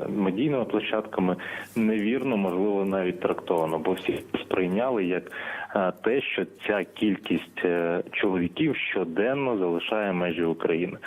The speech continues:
Але, власне, треба, е, розуміти,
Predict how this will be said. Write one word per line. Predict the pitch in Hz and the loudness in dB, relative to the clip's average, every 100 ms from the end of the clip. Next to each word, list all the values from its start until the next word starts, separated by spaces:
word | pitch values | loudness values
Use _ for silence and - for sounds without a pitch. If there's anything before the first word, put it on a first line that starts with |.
| - - - | -6 -4 -4
Але, | 110 110 | 0 2
власне, | 117 151 160 120 | 2 0 0 0
треба, | 123 139 117 113 117 104 101 98 113 | 2 2 2 0 2 2 2 2 0
е, | 123 | 2
розуміти, | 107 98 107 135 - 104 | 2 2 2 0 2 2